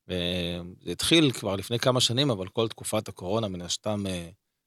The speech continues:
מן הסתם האיצה את, אה, כל התהליך הזה, והתהליך מאוד היטשטש, כך שהיום אנחנו גם באמת רואים, כבר חווים אישית איך אנחנו יכולים לקנות ישירות ממותגים כמו, אה, קוקה קולה, אה, בארץ, או,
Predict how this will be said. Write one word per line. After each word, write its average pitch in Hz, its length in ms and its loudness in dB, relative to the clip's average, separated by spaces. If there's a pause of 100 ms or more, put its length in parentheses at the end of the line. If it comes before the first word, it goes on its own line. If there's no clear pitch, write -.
(220)
מן 104 80 -6
הסתם 117 400 4
האיצה 110 640 4
את, - 220 -10
אה, 92 160 -4
כל 147 160 6
התהליך 135 380 4
הזה, 147 200 4
והתהליך 110 360 0
מאוד 120 180 4
היטשטש, 110 480 4
כך - 180 -4
שהיום 113 320 2
אנחנו 107 300 -2
גם 104 160 0
באמת 107 240 0
רואים, 107 240 2
כבר 107 220 2
חווים 113 360 2
אישית 120 360 4
איך 107 120 -2
אנחנו 110 240 -6
יכולים 110 240 -4
לקנות 107 220 -2
ישירות 113 480 2 (960)
ממותגים 131 520 8
כמו, 131 400 8
אה, 92 260 2 (120)
קוקה 104 240 -2
קולה, 135 480 8
אה, 127 160 6
בארץ, 139 640 4
או, 107 60 -2